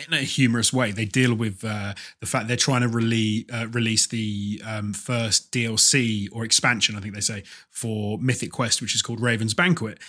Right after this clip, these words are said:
And the problem they have is Rob McElhenney wants to, um, tweak a shovel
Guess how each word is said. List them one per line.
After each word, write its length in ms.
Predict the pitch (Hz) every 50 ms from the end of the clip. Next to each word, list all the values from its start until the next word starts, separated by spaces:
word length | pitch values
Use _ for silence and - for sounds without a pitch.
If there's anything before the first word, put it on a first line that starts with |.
| - - _
And 120 | - 110
the 40 | 113
problem 280 | 113 - 147 143 131 131
they 80 | 120 117
have 240 | 117 135 143 113 110
is 180 | 104 98 107
Rob 140 | 120 120 113
McElhenney 640 | 127 131 127 - 127 110 113 107 101 101 101 101 - - - - _ _ _ -
wants 320 | 120 113 - - - -
to, 460 | - - 117 113 107 104 104 107 110 -
um, 500 | - 110 110 107 104 104 101 104 101 - - - - - _ _ -
tweak 500 | - - - 143 147 127 110 - - -
a 60 | 123
shovel 640 | - - - - 170 151 120 117 104 95 101 107